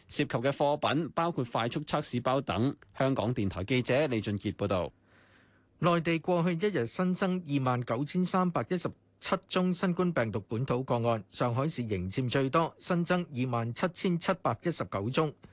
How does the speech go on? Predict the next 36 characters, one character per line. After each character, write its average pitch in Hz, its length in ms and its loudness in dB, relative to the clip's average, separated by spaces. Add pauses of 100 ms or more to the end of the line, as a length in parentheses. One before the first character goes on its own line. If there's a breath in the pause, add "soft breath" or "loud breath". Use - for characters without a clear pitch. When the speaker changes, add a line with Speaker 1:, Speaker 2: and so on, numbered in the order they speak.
(260 loud breath)
Speaker 2:
市 165 240 2
疾 175 140 0
控 156 200 0
中 202 220 0
心 190 220 0
表 - 120 -2
示， 123 320 -2
小 - 200 -2
區 170 120 0
實 170 180 0
施 170 200 -2
封 185 240 2
控， 139 240 0 (100)
但 123 200 0
仍 101 160 -4
然 95 140 -2
出 123 120 0
現 117 320 -2
陽 95 220 -2
性 139 180 -2
個 131 100 2 (120)
案， 131 160 2 (300 loud breath)
家 175 180 2
庭 101 200 -4
內 110 100 -2
嘅 113 180 -2
傳 95 220 -4
播 127 320 0
已 123 100 -8
經 180 200 2
成 98 220 -6
為 101 140 -2
當 170 220 2
前 151 160 -6
嘅 120 120 0
主 110 180 -6